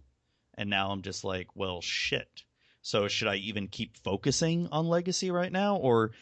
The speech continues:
continue focusing on stan-, or not s-, or Standard and Modern?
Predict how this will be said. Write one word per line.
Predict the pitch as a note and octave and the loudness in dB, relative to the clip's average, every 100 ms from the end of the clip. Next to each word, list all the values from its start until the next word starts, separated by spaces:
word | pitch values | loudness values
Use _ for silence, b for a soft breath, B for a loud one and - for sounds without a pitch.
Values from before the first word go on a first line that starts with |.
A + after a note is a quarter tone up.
| B B | B B
continue | - B2 C#3 C3 | 2 4 4 2
focusing | A2 A2+ A2 G#2+ A2+ | 4 2 2 -4 -2
on | F#2+ F#2 | -4 -4
stan-, | - C3+ C#3+ | 0 0 0
or | A#2+ G#2+ | 0 -2
not | A2 | -2
s-, | - - - | -2 -8 -6
or | A2+ G2+ - _ | -4 -4 -10 _
Standard | - - B2+ A2+ G#2+ | -8 -2 0 2 0
and | G2 G2 | -2 2
Modern? | B2 B2 F2+ F#2 | 4 2 -2 -12